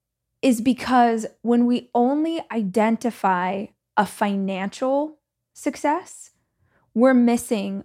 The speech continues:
a much greater picture. So me five years ago would have been, like, I would have had such a boner for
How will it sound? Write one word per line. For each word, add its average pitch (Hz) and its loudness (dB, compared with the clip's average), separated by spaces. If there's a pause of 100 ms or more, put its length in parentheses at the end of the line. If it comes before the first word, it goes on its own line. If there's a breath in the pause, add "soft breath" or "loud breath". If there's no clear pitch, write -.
(120)
a 202 0
much 196 -2
greater 190 -6
picture. - -16 (920 soft breath)
So 233 2
me 302 0 (160)
five 208 2
years 196 -2
ago 311 0
would 208 2
have 202 -2
been, 196 -2 (320)
like, 208 -2
I 214 6
would 226 6
have 208 -2
had 202 0
such 208 0
a 202 0
boner 185 -6
for 190 -2